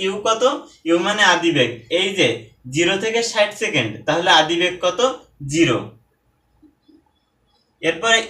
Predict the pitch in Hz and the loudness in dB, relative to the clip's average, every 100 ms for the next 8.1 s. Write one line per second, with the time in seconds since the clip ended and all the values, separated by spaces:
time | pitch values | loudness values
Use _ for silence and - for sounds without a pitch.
0 | 170 180 175 143 - 98 - _ _ 151 | 2 2 4 2 0 -6 -14 _ _ -2
1 | 180 185 185 214 220 170 - - - - | 0 4 4 4 4 4 2 -8 -8 -6
2 | 180 190 208 208 220 190 - _ _ _ | -2 -2 -2 -2 -2 -4 -16 _ _ _
3 | - 165 170 190 196 220 - 220 226 202 | -2 2 4 2 0 -4 -4 -4 -2 -2
4 | 160 190 185 139 - 104 98 - _ 143 | -2 0 4 4 2 -6 -12 -16 _ 2
5 | 147 214 233 - - - 165 165 160 139 | 2 2 -2 -4 -18 -2 0 0 -2 2
6 | 165 180 185 220 220 233 226 208 196 - | 2 2 0 -4 -2 -2 0 0 0 -2
7 | 214 202 196 180 147 135 123 - 196 226 | -4 -4 0 0 0 0 -2 0 0 2
8 | 185 | -2